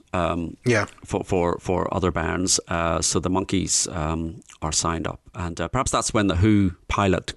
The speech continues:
Speaker 1: sitcom that they decided, "No, we'll not,
Speaker 2: Not to do it.
Speaker 1: <laughs> we'll not
Speaker 2: Well,
Speaker 1: do that."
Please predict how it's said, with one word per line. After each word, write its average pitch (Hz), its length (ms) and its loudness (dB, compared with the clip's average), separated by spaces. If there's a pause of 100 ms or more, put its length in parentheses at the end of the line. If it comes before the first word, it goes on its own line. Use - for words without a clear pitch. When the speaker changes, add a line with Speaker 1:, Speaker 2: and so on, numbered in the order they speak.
Speaker 1:
sitcom 85 680 -2
that - 180 -4
they 82 180 -4
decided, 85 500 -2
"No, 87 300 0
we'll 87 180 -2
not, 87 200 -2 (160)
Speaker 2:
Not 107 180 0
to 113 80 2
do 110 220 2
it. - 40 2
Speaker 1:
<laughs> - 0 -
we'll 131 200 2 (100)
not 147 180 2
Speaker 2:
Well, 214 220 8
Speaker 1:
do 104 60 8
that." 101 260 2